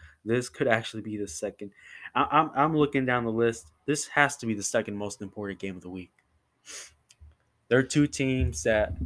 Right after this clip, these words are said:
I mean, you heard me say it, and you're probably rolling your eyes like, "They're, you're, you're fucking kidding, right?" No, the Wa-, the Commanders are six and five right now, and the Falcons are five and six.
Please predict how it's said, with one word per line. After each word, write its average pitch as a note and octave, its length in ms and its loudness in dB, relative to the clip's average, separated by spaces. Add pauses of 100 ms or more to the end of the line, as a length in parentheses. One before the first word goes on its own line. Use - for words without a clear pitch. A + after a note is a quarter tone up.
(1080)
I A2 60 0
mean, G#2+ 300 -2
you A#2 160 -4
heard A2 260 4
me G2 180 -2
say G2+ 320 2
it, F#2 160 -4 (340)
and A#2+ 140 4
you're A#2+ 120 0
probably B2 360 4
rolling G#2+ 320 2
your G2+ 120 0
eyes G2+ 200 2
like, F#2+ 180 -8
"They're, A2+ 240 0 (300)
you're, A2 140 -8
you're A2 120 -8
fucking G#2 360 -6
kidding, G2+ 320 -6
right?" G2+ 240 -10 (400)
No, A#2 300 -2 (260)
the B2+ 80 0
Wa-, A#2 220 0
the C3+ 80 -2
Commanders C3 580 0
are A#2+ 100 -2
six - 300 -6
and G#2+ 120 -10
five A2 260 -2
right F#2+ 220 -8
now, F#2 200 -18 (720)
and G2+ 340 -2
the G2 60 -6
Falcons A2+ 400 2
are G2 60 -6
five G#2 260 0
and F#2 100 -10
six. - 340 -8